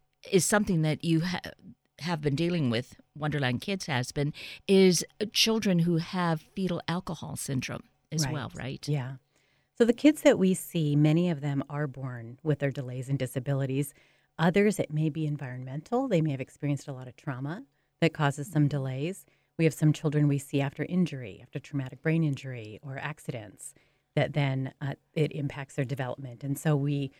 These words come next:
Speaker 2: work with kids who are coming to us for so many different reasons. Um,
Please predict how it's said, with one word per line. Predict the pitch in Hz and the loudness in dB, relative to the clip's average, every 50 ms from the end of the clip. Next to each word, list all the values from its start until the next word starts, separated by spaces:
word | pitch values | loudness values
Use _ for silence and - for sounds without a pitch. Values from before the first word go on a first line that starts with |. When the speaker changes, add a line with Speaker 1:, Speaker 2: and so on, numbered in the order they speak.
| _ _ _ _ - | _ _ _ _ 10
Speaker 2:
work | 220 240 233 233 - | 12 12 12 12 8
with | 180 - - | 2 2 2
kids | - - 165 151 143 135 127 - - - - - | 2 4 6 6 6 4 2 -4 -10 -14 -6 -2
who | 156 | -2
are | 143 | -2
coming | - - - - 220 208 185 165 147 147 | -2 -4 -8 -6 -4 -2 2 2 2 2
to | - - - 165 143 127 | 0 0 -2 0 0 0
us | 120 - - | -2 -6 -10
for | - 135 | -16 -18
so | - - - 151 156 | -8 0 4 6 6
many | 156 147 139 135 | 8 8 6 4
different | 135 135 - - - | 2 -2 -4 -8 -12
reasons. | 143 131 131 127 - - 110 110 117 - 123 - - - - - _ - 170 | -12 -10 -10 -10 -12 -12 -16 -16 -16 -16 -14 -14 -14 -14 -16 -20 _ -4 -2
Um, | 147 143 139 131 127 127 131 | 0 0 0 -2 -4 -6 -6